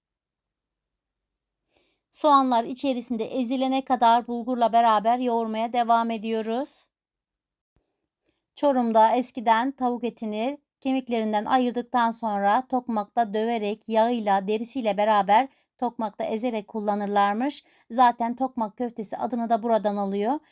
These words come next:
E, etlerin tokmakta dövülerek hazırlanmasından kaynaklanıyor.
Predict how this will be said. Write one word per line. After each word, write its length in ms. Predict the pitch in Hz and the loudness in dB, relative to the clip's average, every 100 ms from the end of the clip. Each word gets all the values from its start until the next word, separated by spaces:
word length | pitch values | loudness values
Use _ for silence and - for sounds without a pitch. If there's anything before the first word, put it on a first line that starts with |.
| _ - | _ -4
E, 260 | 202 202 214 _ | -2 -2 -4 _
etlerin 520 | 240 240 240 220 240 | -6 -4 -2 -2 0
tokmakta 560 | 269 240 233 202 - 196 | -2 -4 -4 -4 -4 -2
dövülerek 500 | 214 220 226 214 202 | 0 0 0 -2 -4
hazırlanmasından 880 | 220 202 202 202 202 208 220 214 208 | -6 -4 -2 -2 -2 -6 -6 -4 -6
kaynaklanıyor. 920 | - 214 196 190 202 190 196 208 302 | -2 -2 0 -2 -2 -2 -2 0 -2